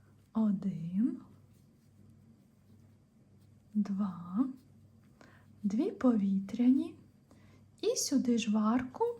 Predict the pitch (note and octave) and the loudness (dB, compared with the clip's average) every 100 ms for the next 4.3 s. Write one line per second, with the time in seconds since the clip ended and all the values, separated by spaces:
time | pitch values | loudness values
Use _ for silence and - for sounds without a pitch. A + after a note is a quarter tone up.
0 | - - - E4+ E4 D4 C#4 - C4+ B3+ | -14 -18 -8 -6 -2 -2 -2 0 0 0
1 | - B3+ B3 A3+ A#3 G#3+ G#3+ A3+ G3+ G#3 | -2 -4 -4 0 2 2 0 -2 0 0
2 | - - - - - - - _ _ - | 0 -8 -20 -20 -20 -20 -20 _ _ -20
3 | - - - _ _ - G#3+ G3 G3+ F#3+ | -20 -20 -20 _ _ -4 -2 0 0 0
4 | F#3+ C4 | 2 2